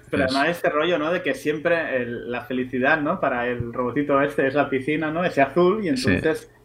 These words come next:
Speaker 1: aunque es súper famoso un artista, pues él sigue con su idea de lo que le gusta, que es eso y es lo que hace.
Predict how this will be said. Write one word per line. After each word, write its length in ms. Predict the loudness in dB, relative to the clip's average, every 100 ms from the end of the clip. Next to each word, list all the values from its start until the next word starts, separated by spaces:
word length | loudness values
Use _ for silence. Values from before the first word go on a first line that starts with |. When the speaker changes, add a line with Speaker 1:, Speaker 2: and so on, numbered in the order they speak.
| _ 2
Speaker 1:
aunque 340 | 4 4 2
es 100 | 0
súper 260 | 0 0 2
famoso 400 | 2 2 0 -2
un 60 |
artista, 360 | -2 -2 -4 -2
pues 140 | 0
él 80 | -2
sigue 260 | 2 2 4
con 180 | 2
su 100 | 2
idea 260 | 2 4 6
de 140 | 4
lo 160 | 4 2
que 80 | 2
le 100 | 0
gusta, 300 | 0 -2 -4
que 60 | -2
es 60 |
eso 200 | -4 -4
y 60 | -4
es 80 | -2
lo 100 | -4
que 100 | -6
hace. 240 | -8 -10